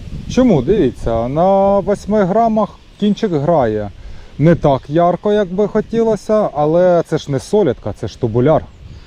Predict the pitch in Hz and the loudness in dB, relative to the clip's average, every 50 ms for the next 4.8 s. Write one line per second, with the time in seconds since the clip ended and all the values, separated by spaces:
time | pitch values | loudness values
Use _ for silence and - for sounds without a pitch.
0 | - - - - - - - - 127 127 135 143 151 160 160 151 139 120 - - | -20 -20 -20 -20 -20 -20 -8 -4 -2 0 2 2 4 4 4 2 2 0 -4 -8
1 | - - - - - - - - - - - - - 143 131 127 - - 143 160 | -16 -20 -20 -20 -20 -20 -20 -20 -20 -20 -20 -10 -4 -2 0 0 0 0 0 -2
2 | 160 - 202 - 220 214 190 202 220 220 208 202 196 190 185 170 147 - - - | 0 -2 -2 -2 0 0 0 0 0 0 0 0 -2 -4 -6 -8 -10 -14 -18 -20
3 | - - - - - - - - - - - - 127 123 156 165 - - 180 - | -20 -20 -20 -20 -20 -20 -20 -20 -20 -10 -4 -2 0 2 2 2 2 0 -2 0
4 | 175 180 170 - - 180 156 139 170 170 165 165 156 151 147 139 | 0 -2 0 0 -2 -2 -2 -2 -4 -4 -4 -4 -6 -6 -8 -10